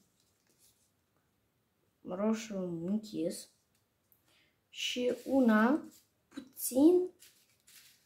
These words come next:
mai deschisă. Ceva de fel.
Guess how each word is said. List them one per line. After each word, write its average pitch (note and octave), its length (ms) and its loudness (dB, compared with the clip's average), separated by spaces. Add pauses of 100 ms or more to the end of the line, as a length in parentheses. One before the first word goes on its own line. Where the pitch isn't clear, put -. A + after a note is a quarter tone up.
(280)
mai B3+ 500 -2 (100)
deschisă. - 640 -8 (3500)
Ceva D4 520 -4
de A3 300 -2 (200)
fel. - 340 -14